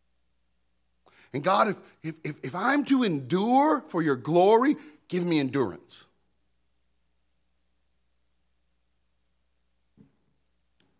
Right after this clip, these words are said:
There's a second thing I might say as a word of invitation in response. Are you surrendered to God through Christ Jesus?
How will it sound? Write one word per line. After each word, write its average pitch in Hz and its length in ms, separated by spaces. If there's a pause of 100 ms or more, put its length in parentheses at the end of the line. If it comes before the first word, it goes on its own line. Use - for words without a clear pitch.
(120)
There's 123 140
a 123 60
second - 420 (260)
thing 101 220
I 95 60
might 95 280
say 87 380 (420)
as 90 80
a 90 40
word 92 200
of 90 80
invitation 92 580 (360)
in 98 100
response. - 680 (1800)
Are 135 140
you 190 180
surrendered 156 600 (1900)
to 107 100
God 117 300
through 113 140
Christ 104 340
Jesus? 107 420